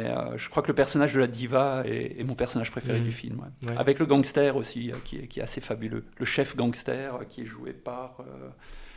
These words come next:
Speaker 1: j'ai
Speaker 2: Monsieur Va-, euh, Valentino, c'est ça ?
Speaker 1: Ouais, Joe Viterelli.
Speaker 2: Ok.
Speaker 1: Nick, Nick Valenti, ouais.
Speaker 2: Ouais, c'est
Speaker 1: Ouais,
Speaker 2: Nick
Speaker 1: ouais.
Speaker 2: Valenti, c'est
Speaker 1: Nick
Speaker 2: ça,
Speaker 1: Valenti,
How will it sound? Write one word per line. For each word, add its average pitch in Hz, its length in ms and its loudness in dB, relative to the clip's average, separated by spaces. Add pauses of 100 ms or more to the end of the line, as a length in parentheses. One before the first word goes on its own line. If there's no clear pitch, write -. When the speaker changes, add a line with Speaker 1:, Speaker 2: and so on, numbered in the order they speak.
(280)
Speaker 1:
j'ai 113 460 -10
Speaker 2:
Monsieur 123 260 -4
Va-, 127 180 0
euh, 123 160 -2
Valentino, 127 520 -4
c'est 143 140 -12
ça ? 131 80 -10
Speaker 1:
Ouais, 131 320 2
Joe 131 180 -2
Viterelli. - 720 -8
Speaker 2:
Ok. 120 100 -4
Speaker 1:
Nick, 135 280 -2
Nick 127 220 -6
Valenti, 113 480 -2
ouais. 113 60 -6
Speaker 2:
Ouais, 113 160 -8
c'est 113 140 -12
Speaker 1:
Ouais, 123 100 -4
Speaker 2:
Nick 120 80 0
Speaker 1:
ouais. 120 60 -4
Speaker 2:
Valenti, 110 360 -8
c'est 117 60 -8
Speaker 1:
Nick 117 100 -6
Speaker 2:
ça, - 80 -14
Speaker 1:
Valenti, 110 180 -8